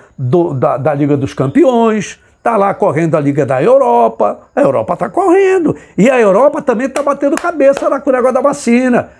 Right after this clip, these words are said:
A, os outros países da União Europeia tão por aqui com o Reino Unido, desde quando eles resolveram sair da,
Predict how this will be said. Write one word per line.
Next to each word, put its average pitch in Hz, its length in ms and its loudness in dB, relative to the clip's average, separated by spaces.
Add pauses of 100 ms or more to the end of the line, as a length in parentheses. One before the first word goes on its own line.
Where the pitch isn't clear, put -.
(160)
A, 170 160 -2
os 165 260 0
outros 285 220 2
países 208 260 0
da 202 80 2
União 190 220 2
Europeia 185 360 0
tão 269 280 -2
por 359 260 0
aqui 339 320 0
com 339 160 0
o - 20 0
Reino 311 220 0
Unido, 269 500 0 (160)
desde 320 380 2
quando 294 220 2
eles 277 160 2
resolveram 240 420 2
sair 226 240 0
da, 196 240 -2